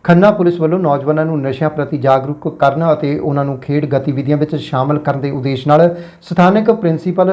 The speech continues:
ਰਮੇਸ਼ ਚੰਦਰ ਸਟੇਡੀਅਮ ਵਿਖੇ ਫੁੱਟਬਾਲ ਟੂਰਨਾਮੈਂਟ ਕਰਵਾਇਆ ਗਿਆ। ਇਸ ਮੌਕੇ ਐਸ ਐਸ ਪੀ ਖੰਨਾ ਡਾਕਟਰ ਜੋਤੀ ਜਾਦਵ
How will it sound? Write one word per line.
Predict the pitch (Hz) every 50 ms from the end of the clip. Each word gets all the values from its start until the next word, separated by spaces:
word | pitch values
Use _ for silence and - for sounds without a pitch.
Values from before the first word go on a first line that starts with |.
| 175 139
ਰਮੇਸ਼ | 139 139 139 147 160 170 170 170 - -
ਚੰਦਰ | - 151 143 139 151
ਸਟੇਡੀਅਮ | 139 - - - 147 139 147 156 156
ਵਿਖੇ | 147 143 - 147 135 131
ਫੁੱਟਬਾਲ | - - 151 143 147 - 151 156 160
ਟੂਰਨਾਮੈਂਟ | 156 - 143 135 139 143 139 143 131 - 135 127 127 - - - - _ _ -
ਕਰਵਾਇਆ | 165 156 147 147 139 135 131
ਗਿਆ। | 135 147 143 131 127 123 - - _ _ _ _ _ _ _ - - _ -
ਇਸ | 170 170 170
ਮੌਕੇ | 170 170 170 170 196 196 202 208 -
ਐਸ | - 160 147 - 170
ਐਸ | 160 156 -
ਪੀ | - 160 151
ਖੰਨਾ | 147 - 156 143 147 165 175
ਡਾਕਟਰ | - 147 139 139 - 160 151
ਜੋਤੀ | 135 123 143 135 131 - 151 151 160 175 170 147 127
ਜਾਦਵ | 123 113 139 139 139 139 156 147 143